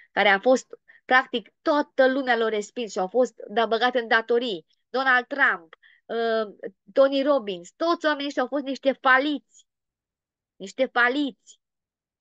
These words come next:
Și ce au făcut? Și-au, și-au depășit condiția lor umană. Și-au depășit-o. Da? Pentru ei nu exista decât țelul ăla. Zi și noapte lucra pentru țelul ăla. Zi și noapte.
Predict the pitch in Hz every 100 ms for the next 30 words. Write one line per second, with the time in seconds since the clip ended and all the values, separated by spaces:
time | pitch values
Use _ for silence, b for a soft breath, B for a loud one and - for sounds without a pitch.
0 | _ _ _ - 262 302 277 _ 294 269
1 | 269 202 - 185 240 233 214 _ _ -
2 | 269 262 - - 233 226 220 202 311 359
3 | - 262 226 202 240 - 233 208 185 185
4 | 190 196 190 170 - - _ _ _ _
5 | _ _ _ _ 202 214 208 214 196 -
6 | 127 _ _ _ _ _ _ _ _ _
7 | _ _ _ 175 208 - _ - 226 262
8 | 277 269 320 294 240 247 240 - 339 -
9 | - _ _ _ _ - 330 269 269 202
10 | 175 190 180 247 339 330 285 285 294 294
11 | 254 247 262 269 262 - 214 247 240 226
12 | 226 190 - _ _ _ 247 494 571 571
13 | 494 - -